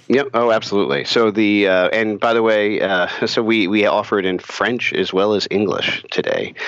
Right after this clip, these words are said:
'cause we have quite a few customers in Quebec, uh, who said to us that they really love that feature and they wanna see it working in French. So yes. Uh, so it's an algorithm that learns and understands, uh, the different language that's used in the emails to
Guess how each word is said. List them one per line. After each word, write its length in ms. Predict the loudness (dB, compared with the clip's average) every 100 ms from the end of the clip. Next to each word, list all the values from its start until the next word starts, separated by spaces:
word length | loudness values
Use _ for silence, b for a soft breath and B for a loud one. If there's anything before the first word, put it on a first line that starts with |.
| B B -2
'cause 160 | 0
we 100 | 2
have 160 | 2 0
quite 220 | -2 0
a 40 | 0
few 200 | 0 0
customers 600 | 0 0 0 2 0 0
in 280 | 0 -2
Quebec, 580 | 0 0 2 0 -4 -18 -18 -6
uh, 300 | 0 2 2
who 300 | 0 0 2
said 300 | 2 0 0
to 160 | 2 2
us 220 | 2 0
that 100 | -2
they 140 | -2 0
really 280 | 2 2
love 340 | 2 2 2 2
that 300 | 0 0 -4
feature 300 | -2 -2 0
and 80 | 0
they 80 | 2
wanna 180 | 0 0
see 220 | 0 0
it 100 | 0
working 240 | -2 0
in 80 | -2
French. 500 | -2 -2 -2 -2 -4 -2
So 340 | 0 2 2
yes. 380 | 2 0 -2 -6 B B B B B
Uh, 140 | -2 0
so 180 | 2 0
it's 180 | 0
an 80 | -2
algorithm 680 | 0 0 2 2 2 2 2
that 200 | 2 2
learns 520 | 0 0 2 2 0
and 100 | 2
understands, 960 | 2 4 2 0 0 2 2 2 0 -2
uh, 440 | 0 2 2 2 0
the 160 | 0
different 680 | -2 0 0 0 -2 -6 -4
language 680 | 0 2 2 4 2 0 0
that's 260 | 0 2
used 400 | 2 2 2 0
in 160 | 0 2
the 260 | 4 4
emails 340 | 2 2 0 -2
to 280 | -2 0